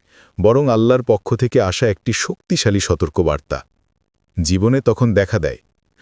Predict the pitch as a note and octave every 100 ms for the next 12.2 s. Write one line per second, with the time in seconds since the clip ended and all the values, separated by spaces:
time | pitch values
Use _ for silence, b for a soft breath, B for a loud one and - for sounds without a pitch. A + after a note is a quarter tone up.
0 | b b G2 D#3 F#3+ G3+ G3 G3+ F3 C3
1 | C#3 D3+ D#3 E3 D#3+ F#3+ - A3+ - F3+
2 | F#3 B2+ A#2 F3+ C3+ G2+ F#2+ E2+ D#2 D2+
3 | _ _ _ _ - F2+ G2 - C3 F#2
4 | F#2+ F#2 C#3 A2 A#2+ C3+ C#3 C3 E3 -
5 | E2 C2 _ _ _ _ - - E3 G3+
6 | G3 G3 G#3 E3+ G#2 D3+ E3 F3 G3+ A2
7 | B2+ F3 - - D#3+ B2+ A2+ E2+ D2 -
8 | _ _ _ _ _ _ - G#2 - D3
9 | - C3 D#3 G#2+ G2+ B2 B2+ C#3+ B2 C#3
10 | - B2+ E2+ D2 - _ _ _ _ B
11 | B D#3 G3+ G#3+ A#3 D#3 B2+ B2+ F3 A#2
12 | F2